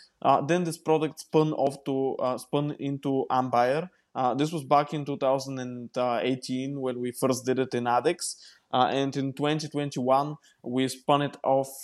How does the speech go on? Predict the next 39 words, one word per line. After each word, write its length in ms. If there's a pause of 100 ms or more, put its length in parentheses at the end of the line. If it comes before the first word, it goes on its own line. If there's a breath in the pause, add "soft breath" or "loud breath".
uh, 500
into 220
a 40
different 420
product, 400
and 260
we 200
figured 360
out 240
that 180
this, 280 (300 loud breath)
all 240
of 160
those 300
U 160
X 200
improvements 640
on 180
top 140
of 120
Ethereum 540
and 120
on 100
top 220
of 160
the, 340
the 140
entire 320
E 40
V 140
M 100
ecosystem, 640 (320 soft breath)
uh, 220
were 280
better 340
suited 540
to 80
be, 460
um, 400